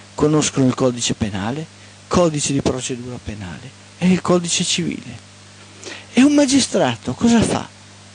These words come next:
Va dalla persona che ha arrestato e dice: "Sa, eh, la legge non perme-, non consente l'ignoranza".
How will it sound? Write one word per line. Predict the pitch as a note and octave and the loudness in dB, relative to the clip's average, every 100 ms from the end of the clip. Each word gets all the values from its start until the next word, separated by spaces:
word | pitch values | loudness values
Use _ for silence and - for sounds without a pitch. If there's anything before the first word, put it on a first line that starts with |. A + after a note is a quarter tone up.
| - - - | -20 -20 -12
Va | G3+ C4 | 0 2
dalla | B3 G3+ | 4 2
persona | G#3 G3 A3+ G#3 | 2 2 2 2
che | - | 2
ha | F3+ | 0
arrestato | G#3 B3 C#4 C#4 C4+ | 2 2 2 2 2
e | A3+ | 2
dice: | G3 | 2
"Sa, | G3+ - A#3+ C#3+ D3+ | 0 2 2 2 0
eh, | E3 | 0
la | E3+ G3+ | 2 4
legge | G3+ G#3+ A3+ D4 | 4 4 4 6
non | B3+ A#3 | 6 4
perme-, | B3 G#3+ G3 | 2 2 2
non | G3+ A#3 | 2 2
consente | C4 B3 G3+ G3 A3 | 4 2 2 4 4
l'ignoranza". | G#3+ G#3 C#3 G2 G2+ A2 | 6 4 2 -2 -6 -10